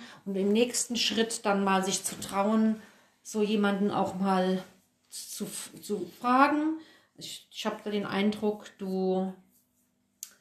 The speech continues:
dir fehlt grad, äh, nee, du, du bräuchtest, nee, siehst du, es fängt schon an. Ich muss schon wieder denken, während ich spreche, weil ich das Gefühl hab, ich spreche falsch. Ich habe den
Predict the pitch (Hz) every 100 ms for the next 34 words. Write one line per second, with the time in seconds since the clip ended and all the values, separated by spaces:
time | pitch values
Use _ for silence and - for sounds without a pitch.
0 | _ _ _ 190 185 196 190 - 185 185
1 | - - 185 180 175 - 196 196 180 180
2 | 180 175 170 185 185 180 - - 170 170
3 | 175 170 - - - 214 - 208 - 190
4 | - 180 175 175 208 - 208 190 185 202
5 | 233 240 196 202 185 - 214 262 220 190
6 | - - 254 233 226 - 226 240 208 160
7 | 151 - - - 262 - _ 208 - 226
8 | 254 226 233